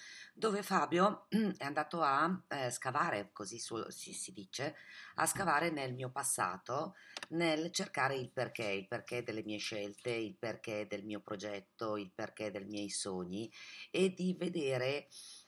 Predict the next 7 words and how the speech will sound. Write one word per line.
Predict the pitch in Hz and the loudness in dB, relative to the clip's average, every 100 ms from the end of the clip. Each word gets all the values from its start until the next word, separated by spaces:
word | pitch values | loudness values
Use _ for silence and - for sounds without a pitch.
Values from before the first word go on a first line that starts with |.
| - | -4
ehm, | 123 131 120 120 113 107 107 104 101 101 101 98 _ _ - - _ _ - - | 2 4 6 6 4 2 0 -2 -4 -4 -8 -12 _ _ -20 -20 _ _ -20 -16
di, | 170 - | -16 -6
di | 180 | -6
studiare | 180 170 151 202 196 120 | -4 -4 2 4 4 2
insieme, | 117 120 - - 131 101 95 98 101 101 | -4 -2 0 0 0 -2 -2 -2 -4 -4
perché | 123 123 139 135 | -8 -8 -4 -4
non, | 92 147 | -4 -8